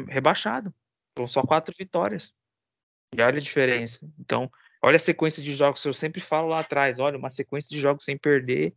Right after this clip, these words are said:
ajuda ao, ao time aí a, a mudar de, de, de patamar, de, de postura, inclusive, e, e, e ir para os jogos com até melhor confiança, né? Então,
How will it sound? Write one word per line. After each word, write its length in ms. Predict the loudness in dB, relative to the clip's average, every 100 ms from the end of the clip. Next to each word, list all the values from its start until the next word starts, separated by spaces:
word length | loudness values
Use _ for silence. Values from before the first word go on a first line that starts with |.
| _ _ _ -2
ajuda 600 | -2 0 0 0 4 4
ao, 540 | 4 2 0 0 2
ao 140 | 2 2
time 340 | 0 -2 0
aí 260 | 2 2 4
a, 300 | 4 2 -2 _ _ _ -2
a 120 | 0
mudar 440 | 0 2 6 6
de, 180 | 4 0
de, 180 | -4 -8
de 140 | -6
patamar, 640 | 0 2 2 2 4 4 4
de, 260 | 0 -12
de 120 | -14
postura, 520 | -8 -4 -4 0 0 0
inclusive, 480 | -4 -10 -6 -4
e, 380 | -6 -8 -12 -18 -20 _ _ _
e, 440 | -6 -6 -4 -2 2
e 40 |
ir 40 | 4
para 220 | 6 6
os 80 | 6
jogos 440 | 6 6 4 0
com 140 | -2 -4
até 240 | 2 2
melhor 260 | 2 0 0
confiança, 640 | -4 -2 0 -2 -2 -6
né? 80 | -6
Então, 380 | -6 -6 -6